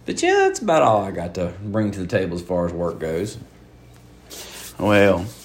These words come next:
Speaker 2: so, uh, yeah, we're waiting for the ones that are on live and listening to the podcast. We, we're waiting on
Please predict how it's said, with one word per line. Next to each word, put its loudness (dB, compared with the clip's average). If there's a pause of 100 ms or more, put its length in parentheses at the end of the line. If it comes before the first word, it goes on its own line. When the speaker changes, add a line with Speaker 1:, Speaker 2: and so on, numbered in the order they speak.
(240)
Speaker 2:
so, 8
uh, 4 (160)
yeah, 6
we're 4
waiting 2
for -4
the -2
ones -2
that 2
are 2
on 0
live 2
and -4
listening -6
to -6
the -8
podcast. -2
We, -2
we're 0
waiting 2
on -2